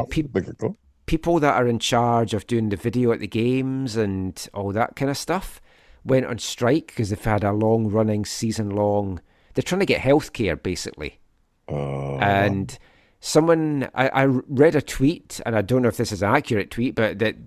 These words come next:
Speaker 2: the tweet was from, was from one of the officials of one of the unions.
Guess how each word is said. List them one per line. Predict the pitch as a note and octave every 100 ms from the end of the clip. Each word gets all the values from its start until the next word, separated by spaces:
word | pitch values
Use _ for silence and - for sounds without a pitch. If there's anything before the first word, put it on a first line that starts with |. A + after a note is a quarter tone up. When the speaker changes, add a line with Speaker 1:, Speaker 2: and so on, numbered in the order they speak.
| -
Speaker 2:
the | -
tweet | - - A#2+
was | A2+
from, | - A2+ G2+ - - -
was | A2+
from | G#2+ A2
one | A2
of | G#2+
the | G#2 G#2 G#2 G#2 -
officials | - - - A2+ G#2
of |
one | G2+
of | G2+
the | F2+
unions. | B2 E3+ G2+ F2 C#3+ -